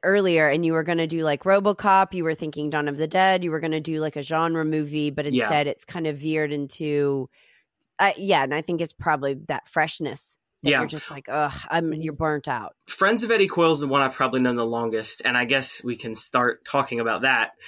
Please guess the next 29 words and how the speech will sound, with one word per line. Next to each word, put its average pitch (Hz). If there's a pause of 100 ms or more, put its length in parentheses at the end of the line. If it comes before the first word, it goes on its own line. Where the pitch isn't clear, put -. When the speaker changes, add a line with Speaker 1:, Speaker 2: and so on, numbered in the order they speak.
(180)
Speaker 1:
Yeah, 202
go 202
Speaker 2:
Um, 190
Speaker 1:
ahead. 180 (120)
Speaker 2:
so 147 (100)
I 165
found 165
that 143
movie 131
on, 120
off 127
randomly. 120 (540)
Um, 113 (960)
I 151
used 180
to 202
just 180
scour 135
Amazon 127
for 120
cheap -
Criterions, 117
like, 120
whichever 127
were, 120
like, 113
cheap, -
like, 120
used. 131